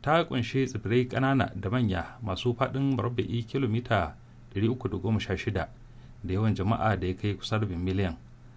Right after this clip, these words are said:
Tsibirin Malta dai yana cikin kudancin ruwan nahiyar Turai, kusa da Tunisia da kuma Italiya. Masu saurare, ko kun san cewa shekaru talatin da takwas da suka gabata a rana irin ta yau,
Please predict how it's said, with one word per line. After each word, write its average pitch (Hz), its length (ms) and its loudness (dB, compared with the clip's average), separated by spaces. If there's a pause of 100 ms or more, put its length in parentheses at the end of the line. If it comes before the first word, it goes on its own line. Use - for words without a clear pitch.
(260)
Tsibirin 98 320 -2
Malta 104 260 -2
dai 101 300 2 (120)
yana 107 380 2
cikin 104 300 -2
kudancin 107 460 0
ruwan 110 260 6
nahiyar 107 380 2
Turai, 90 320 0 (400)
kusa 110 420 2
da 90 380 0 (420)
Tunisia 104 420 2
da - 80 -2
kuma 92 240 -2
Italiya. 85 540 -2 (440)
Masu 131 180 2
saurare, 127 280 8
ko 123 140 0
kun 123 100 -4
san 123 160 0
cewa 117 280 4
shekaru 113 500 2
talatin 123 380 2
da 113 60 0
takwas 107 280 -2
da 90 80 -6
suka 113 200 0
gabata 92 320 0
a - 40 -6
rana 101 260 2
irin 101 180 0
ta - 140 -10
yau, 80 120 -2